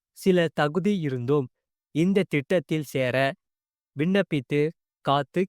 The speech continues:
கிடக்கின்றன. இதைத் தொடர்ந்து இத்திட்டத்தின்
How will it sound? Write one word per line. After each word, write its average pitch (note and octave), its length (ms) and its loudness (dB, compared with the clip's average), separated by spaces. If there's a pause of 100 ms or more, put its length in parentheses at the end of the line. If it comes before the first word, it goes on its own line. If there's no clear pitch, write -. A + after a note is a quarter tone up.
கிடக்கின்றன. A#2+ 600 -4 (920)
இதைத் F#3 280 2
தொடர்ந்து C3 440 0 (280)
இத்திட்டத்தின் C#3 760 -4